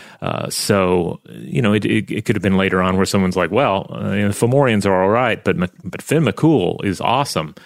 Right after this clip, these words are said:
Uh, let's, let's adjust the story somewhat." And Finn McCool becomes the, uh, creator of the Giant's Causeway.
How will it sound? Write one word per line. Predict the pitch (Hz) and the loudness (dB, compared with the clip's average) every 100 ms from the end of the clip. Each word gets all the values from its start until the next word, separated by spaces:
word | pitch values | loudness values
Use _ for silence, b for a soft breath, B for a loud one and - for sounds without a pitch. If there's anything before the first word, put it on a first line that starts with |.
| B B | B B
Uh, | 92 90 90 - - _ | -6 -4 -4 -8 -18 _
let's, | 104 98 - | -8 -8 -4
let's | 113 - | -4 0
adjust | 101 107 104 - | 0 0 -2 -4
the | |
story | - 113 95 90 | -2 2 2 2
somewhat." | - 87 82 85 85 | -2 -4 -2 -4 -2
And | 87 | -6
Finn | - 113 | -2 0
McCool | 98 92 143 147 107 | 0 0 4 6 4
becomes | 95 - 95 87 78 | 2 0 -2 -2 -4
the, | 90 82 85 | -4 -2 -2
uh, | 82 | -4
creator | - 107 95 90 85 82 B B - | -2 0 2 0 -4 -10 B B -12
of | 82 | -8
the | |
Giant's | 85 80 71 - | -2 -4 -4 -8
Causeway. | 82 80 - - - | -8 -8 -10 -14 -16